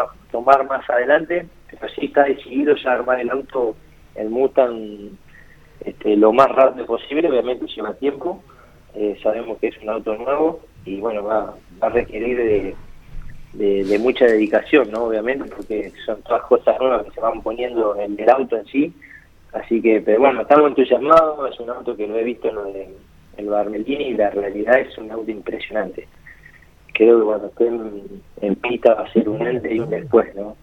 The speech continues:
Todas las marcas, ¿no? Sin duda. Este, así que creo que, nada, uno hoy que lo, lo empezás a ver en vivo y ves la realidad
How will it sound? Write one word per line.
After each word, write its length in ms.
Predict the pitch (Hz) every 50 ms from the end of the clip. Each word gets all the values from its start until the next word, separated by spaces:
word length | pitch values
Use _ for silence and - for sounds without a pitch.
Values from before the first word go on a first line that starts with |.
| - - -
Todas 220 | - 131 127 117
las 100 | 110 -
marcas, 340 | 117 117 113 101 92 95 92
¿no? 140 | 104 104 101
Sin 180 | - - 104 101
duda. 300 | 101 113 123 135 156 165 - _ _ _ - - - - _ _ _ _
Este, 600 | - 107 101 - - - - 101 95 95 95 95 95
así 320 | 92 92 - - - -
que 180 | - 110 107 -
creo 340 | - 107 107 117 117 107 -
que, 260 | - 113 104 101 98 98
nada, 380 | 107 110 113 120 117 110 110 113
uno 200 | 117 123 120 117
hoy 280 | 117 113 117 120 123 -
que 120 | - 120
lo, 100 | 110 104 - - - _ _ _ - -
lo 120 | - 104 104
empezás 440 | 101 101 98 107 104 - - - - -
a 80 | - 117
ver 140 | 113 120 120
en 160 | 117 110 110
vivo 360 | 120 131 131 127 123 113 107
y 360 | 104 101 101 104 104 104 107
ves 240 | 104 104 120 117 - - 110
la 120 | 107 104
realidad 640 | 104 107 104 107 107 107 107 113 117 131 143 -